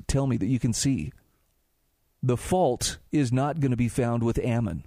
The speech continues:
this time. You may disagree with him on other things.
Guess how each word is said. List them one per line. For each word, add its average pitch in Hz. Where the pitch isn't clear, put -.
this 117
time. 87
You 127
may 208
disagree 160
with 147
him 143
on 107
other 135
things. -